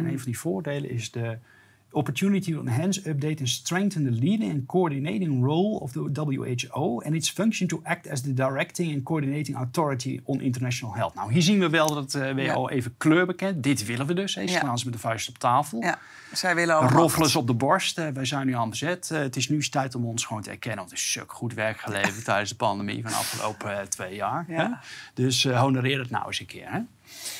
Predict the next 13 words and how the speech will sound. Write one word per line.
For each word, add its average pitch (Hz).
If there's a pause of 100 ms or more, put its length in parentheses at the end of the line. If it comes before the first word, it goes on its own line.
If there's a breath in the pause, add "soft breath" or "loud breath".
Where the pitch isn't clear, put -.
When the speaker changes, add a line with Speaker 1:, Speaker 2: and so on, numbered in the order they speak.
(220 loud breath)
Speaker 2:
En, 180
eh, 160
wat 151
willen 247
ze? 143
Nou, 185
dan 185
hebben 185
ze -
een 160
hele 233
interessante 220
verwijzing. 202